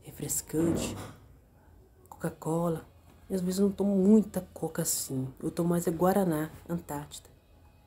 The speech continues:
A Mia toma mais Coca-Cola, né? Aí, o que tá acontecendo? A gente tão aqui na fazenda, né?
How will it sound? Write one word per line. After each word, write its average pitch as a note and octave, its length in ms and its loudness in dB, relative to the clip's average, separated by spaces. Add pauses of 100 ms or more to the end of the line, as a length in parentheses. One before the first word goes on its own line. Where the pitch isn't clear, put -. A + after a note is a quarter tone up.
(380)
A D#3+ 80 2
Mia E3 420 4 (120)
toma D#3+ 160 -2
mais D#3+ 200 0
Coca-Cola, E3+ 800 -2 (1900)
né? E3 240 -6 (1200)
Aí, E3+ 140 2
o F3 40 0
que - 180 -12
tá - 120 -4
acontecendo? F3 840 -2
A E3 60 -8
gente - 340 -8
tão E3 520 0
aqui E3+ 440 -4
na F3 80 0
fazenda, D#3 720 -4 (680)
né? D3 280 -4